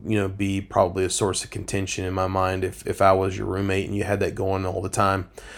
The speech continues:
Um, so, uh, maybe leave it on, like, when you go to work, if you work during the day, maybe you can leave it running during the day. It doesn't take a whole lot of time to clean these.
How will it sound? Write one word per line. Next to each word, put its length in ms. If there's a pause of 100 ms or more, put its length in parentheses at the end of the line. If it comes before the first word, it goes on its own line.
(240)
Um, 420
so, 520 (340)
uh, 340
maybe 380
leave 380
it 300
on, 520 (200)
like, 260
when 160
you 60
go 120
to 80
work, 420
if 120
you 100
work 220
during 180
the 100
day, 580
maybe 280
you 100
can 200
leave 160
it 40
running 300
during 180
the 80
day. 320
It 80
doesn't 200
take 180
a 60
whole 200
lot 160
of 80
time 320
to 60
clean 340
these. 360